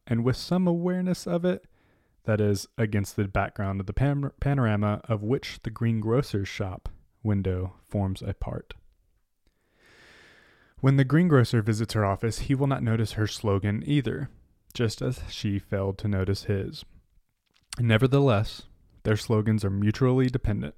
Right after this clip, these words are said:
Both were displayed with some awareness of the general, general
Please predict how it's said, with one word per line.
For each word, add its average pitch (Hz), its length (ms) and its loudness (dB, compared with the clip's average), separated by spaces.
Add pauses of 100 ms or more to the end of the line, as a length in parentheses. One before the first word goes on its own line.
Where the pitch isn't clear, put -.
Both 123 400 2
were 131 100 2
displayed 104 600 0
with 98 140 -4
some 117 240 -2
awareness 107 440 0
of 101 120 -2
the 98 60 -2
general, 101 360 -2 (240)
general 120 600 -2